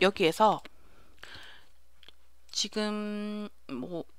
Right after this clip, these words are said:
여기 화재 시라고 하는 내용과 두 번째 단락의 생활 안전 지도라고 하는 내용은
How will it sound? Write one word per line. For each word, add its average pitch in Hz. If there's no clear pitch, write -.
여기 208
화재 254
시라고 262
하는 185
내용과 170
두 196
번째 269
단락의 196
생활 269
안전 165
지도라고 220
하는 175
내용은 170